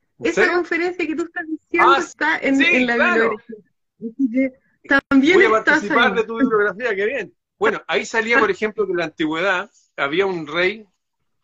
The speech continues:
Speaker 1: que se llamaba, eh, bueno, y había un músico, y el rey estaba enfermo, ¿ah? Y llamaban al músico para que tocara música, y,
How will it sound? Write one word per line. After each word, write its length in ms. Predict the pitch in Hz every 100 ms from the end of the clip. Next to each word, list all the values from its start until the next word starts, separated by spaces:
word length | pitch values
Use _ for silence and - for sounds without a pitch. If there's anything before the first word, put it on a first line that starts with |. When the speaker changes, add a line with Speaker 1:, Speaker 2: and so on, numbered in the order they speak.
| _ _ _
Speaker 1:
que 80 | 127
se 100 | 139
llamaba, 420 | 143 160 160 151 -
eh, 360 | 123 110 101 _ _ _
bueno, 240 | 131 117 - 110 _ _ _ _ _ _ _ _ _ _ _ _ _ _ - - - -
y 140 | 143
había 260 | 156 175 170
un 200 | 165 202
músico, 420 | 185 - - - - - -
y 60 | 131
el 120 | 131
rey 360 | 143 180 190 180 _ _ _
estaba 480 | 139 - 151 147 139
enfermo, 580 | 117 - 160 117 92 85 _ _ _ _ _ _
¿ah? 120 | 120 _ _ _ _ _
Y 80 | 107
llamaban 380 | 127 165 170
al 100 | 151
músico 500 | 143 208 - 123 107
para 220 | 107 113 110
que 80 | 113
tocara 480 | 113 143 131 117 113
música, 640 | 160 - - - 90 - _ _ _ - _ _ _ _
y, 380 | 120 113 107 98